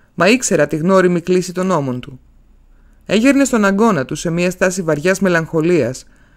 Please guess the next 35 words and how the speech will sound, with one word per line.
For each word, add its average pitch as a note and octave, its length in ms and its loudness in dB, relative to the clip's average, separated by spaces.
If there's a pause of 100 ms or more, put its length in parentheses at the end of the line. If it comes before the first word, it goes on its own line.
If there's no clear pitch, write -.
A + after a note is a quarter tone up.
με - 100 -6
το G3 80 4
σώμα A#3+ 260 2
του A#3+ 80 0
στραμμένο G#3 440 2
προς F#3 160 -4
τη - 80 -20
φωτιά. B2+ 480 -8 (2000)
Δίσταζα E3 440 -2
σχετικά D#3 420 -2
με D3+ 100 -2
το D3+ 80 0
τι D3+ 140 0
έπρεπε D3+ 300 0
να D3 120 -2
κάνω, C#3+ 440 0 (480)
όταν B3+ 280 2
ήρθε C4+ 180 -2
ένα C4 140 0
κοφτό G#3+ 320 0
χτύπημα A#3 460 -2
στον F#3 240 -4
ώμο D3+ 240 -2
του, C3 200 -18 (480)
και - 100 -2
εκεί G3+ 220 0
πλάι G3 420 4
μου C3 160 -4
βρισκόταν F3+ 400 -2
ο F3+ 80 -4
ταγματάρχης F3+ 720 -4
Έμσουορθ. C#3 600 -6 (1080)
«Από E3 160 2
εδώ, A#3 200 6
κύριε», C3 500 -2